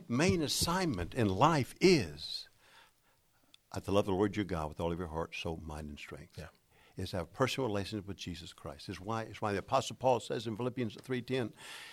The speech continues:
Speaker 1: and after thirty years after accepting Christ in Acts, he says in Philippians three ten, "That I may know him and the power of his resurrection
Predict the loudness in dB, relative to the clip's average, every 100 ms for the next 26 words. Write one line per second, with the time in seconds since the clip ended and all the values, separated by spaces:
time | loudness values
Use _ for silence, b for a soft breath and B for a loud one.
0 | B B B B _ 2 4 2 -2 10
1 | 12 12 10 8 8 6 0 4 4 6
2 | 2 0 -2 -4 -12 -14 -20 _ _ _
3 | _ _ _ _ _ b b 4 4 4
4 | -2 -10 -10 _ _ _ _ _ -2 2
5 | 2 2 -4 -4 -4 -4 -4 -8 -6 -10
6 | -10 -14 B B B -10 -6 -4 -2 -2
7 | -2 0 2 2 -2 -6 -16 _ _ _
8 | _ _ _ b b b b _ -8 -8
9 | -8 0 4 4 2 -2 -2 -4 -4 -6
10 | -8 -10 -14